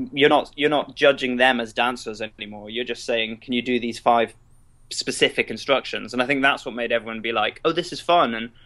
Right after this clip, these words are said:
I can film it, and I obviously look a bit silly 'cause I'm doing it," as opposed to I'm sort of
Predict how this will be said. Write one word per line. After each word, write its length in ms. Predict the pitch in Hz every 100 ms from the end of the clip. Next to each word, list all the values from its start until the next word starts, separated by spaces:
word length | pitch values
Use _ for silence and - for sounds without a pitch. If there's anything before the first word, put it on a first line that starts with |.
| - _ - -
I 100 | 123
can 160 | 135
film 280 | 139 147 135
it, 60 | 120
and 100 | 120
I 80 |
obviously 320 | 135 139 135 127
look 160 | 113
a 60 | 131
bit 160 | 104
silly 240 | - 113 107
'cause 160 | 113
I'm 100 | 110
doing 240 | 107 110 107
it," 120 | 104
as 140 | - 117
opposed 400 | - 117 110 -
to 180 | 113 113
I'm 140 | 110
sort 320 | - 113 87
of 80 | -